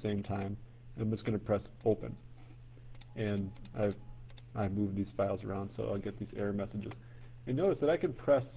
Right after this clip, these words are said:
I, I can take these and I can put, I can place these in multiple times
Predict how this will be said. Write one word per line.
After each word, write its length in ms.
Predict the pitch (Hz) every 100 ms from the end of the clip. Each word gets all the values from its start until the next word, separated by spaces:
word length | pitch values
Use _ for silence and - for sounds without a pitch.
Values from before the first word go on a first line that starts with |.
| -
I, 120 | 135 143 -
I 80 | 147
can 160 | 180
take 300 | - 156 -
these 280 | 135 135 120 - -
and 100 | 117
I 60 | 113
can 140 | 117
put, 220 | - 131 -
I 60 |
can 160 | 123 131
place 240 | - 127 123
these 140 | 110 -
in 140 | 110
multiple 400 | 104 104 - 107
times 380 | - 101 98